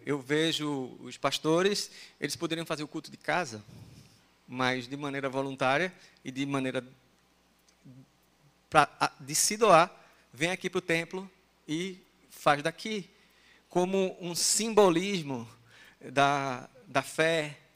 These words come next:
de doação, de mo-, de querer estar junto, de mostrar um ambiente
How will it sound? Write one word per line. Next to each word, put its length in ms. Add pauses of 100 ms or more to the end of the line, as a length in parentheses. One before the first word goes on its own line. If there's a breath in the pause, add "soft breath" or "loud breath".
(500)
de 160
doação, 720
de 100
mo-, 220
de 80
querer 280
estar 220
junto, 500 (280 loud breath)
de 100
mostrar 560
um 120
ambiente 760